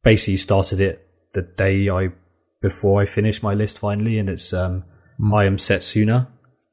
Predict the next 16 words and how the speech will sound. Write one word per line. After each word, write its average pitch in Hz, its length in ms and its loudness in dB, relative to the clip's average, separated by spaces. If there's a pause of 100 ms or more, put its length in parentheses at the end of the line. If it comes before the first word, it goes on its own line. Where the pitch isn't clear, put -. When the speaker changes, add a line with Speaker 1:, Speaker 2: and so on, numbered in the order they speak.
(260)
Speaker 2:
Okay. 110 160 4
Speaker 1:
Or 92 320 -8
I 101 100 -4
Am 98 240 -4
Satsuma, 113 720 -2
as 92 140 -4
you 101 80 -2
can 101 120 -6
change 98 280 -4
her 101 100 -2
name 107 440 -4
and 92 160 -12
call 92 240 -4
her 101 140 -6
Satsuma 98 580 -6
to 104 300 -16